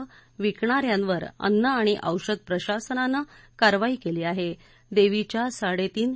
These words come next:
शक्तिपीठांपैकी एक असलेल्या वणी इथल्या सप्तशृंग गडावर पेढ्यांच्या नावाखाली हलवा विक्री होत असल्याचं लक्षात आल्यानंतर पाच दुकानांवर कारवाई करण्यात आली. या विक्रेत्यांकडची सुमारे सहा लाख रुपये किमतीची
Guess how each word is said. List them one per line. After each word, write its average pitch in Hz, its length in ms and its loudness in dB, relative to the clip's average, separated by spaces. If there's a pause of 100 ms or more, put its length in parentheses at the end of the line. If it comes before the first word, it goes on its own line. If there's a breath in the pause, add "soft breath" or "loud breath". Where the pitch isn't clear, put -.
शक्तिपीठांपैकी 185 1160 -4
एक 190 220 0
असलेल्या 208 460 -2
वणी 233 360 2
इथल्या 170 320 -4 (380 loud breath)
सप्तशृंग 254 760 -2 (180)
गडावर 180 440 0 (320 loud breath)
पेढ्यांच्या 233 580 2
नावाखाली 240 640 -2
हलवा 214 460 -4
विक्री 202 380 -2
होत 180 260 -4
असल्याचं 180 400 -6
लक्षात 170 400 -4
आल्यानंतर 180 600 0 (440 loud breath)
पाच 254 280 2
दुकानांवर 196 680 -2
कारवाई 175 500 -2
करण्यात 180 380 -2
आली. 175 240 -2 (380 loud breath)
या 196 140 2
विक्रेत्यांकडची 185 960 -4
सुमारे 185 440 -2
सहा 220 360 -2
लाख 240 240 2
रुपये 254 280 -4
किमतीची 247 580 -4